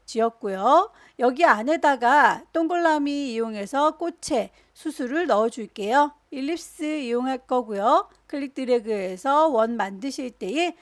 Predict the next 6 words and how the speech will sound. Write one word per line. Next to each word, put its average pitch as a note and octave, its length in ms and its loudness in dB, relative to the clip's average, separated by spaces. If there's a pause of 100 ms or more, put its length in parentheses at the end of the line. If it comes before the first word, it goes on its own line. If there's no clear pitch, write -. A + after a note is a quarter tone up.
(180)
왼손으로 D#4 580 0
쉬프트 E4+ 720 -8
눌러주시면 B3 960 -2
이렇게 A#3+ 640 -4
정원 A3+ 540 -2
만들어져요. A3+ 1000 0